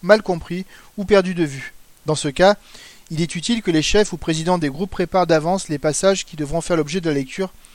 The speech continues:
afin d'approprier ce choix aux circonstances. On ne peut trouver mauvais que j'indique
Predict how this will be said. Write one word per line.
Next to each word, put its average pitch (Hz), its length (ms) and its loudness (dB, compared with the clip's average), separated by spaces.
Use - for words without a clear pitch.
afin 190 260 4
d'approprier 196 560 2
ce 170 160 -6
choix 185 380 0
aux 147 40 -8
circonstances. 135 760 -10
On 180 80 2
ne 220 120 4
peut 254 180 -2
trouver 202 380 2
mauvais 180 380 2
que 180 120 -2
j'indique 165 480 -4